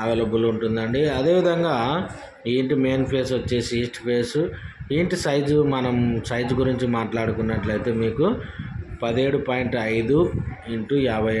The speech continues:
అండి, పదిహేడున్నర యాభై, రెండు సెంట్లలో అయితే ఇల్లు కన్‌స్ట్రక్షన్ చేస్తూ, అదేవిధంగా మీకు ఈ ఇంటి ప్రైస్ వచ్చేసి సిక్స్టీ lakhs అండి. ఈ ఇంటి ప్రైస్ సిక్స్టీ lakhs.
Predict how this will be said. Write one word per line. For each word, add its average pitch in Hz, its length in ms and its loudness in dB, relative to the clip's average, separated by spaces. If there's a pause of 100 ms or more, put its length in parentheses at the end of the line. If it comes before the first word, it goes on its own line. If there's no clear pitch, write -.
అండి, 113 200 0 (160)
పదిహేడున్నర 113 600 2 (160)
యాభై, 110 260 0 (1000)
రెండు 113 260 0
సెంట్లలో 120 400 0
అయితే 120 180 -2 (100)
ఇల్లు 113 180 2 (320)
కన్‌స్ట్రక్షన్ 107 600 -4
చేస్తూ, 110 360 -2 (260)
అదేవిధంగా 120 560 0 (260)
మీకు 117 280 -2
ఈ - 100 0
ఇంటి 127 240 -2
ప్రైస్ 120 320 0
వచ్చేసి 120 440 0 (520)
సిక్స్టీ - 360 -6 (100)
lakhs 107 260 -4 (100)
అండి. 107 220 0 (1200)
ఈ 110 40 -2 (120)
ఇంటి 117 260 -2
ప్రైస్ 120 300 -2 (140)
సిక్స్టీ - 400 -4
lakhs. 117 300 -4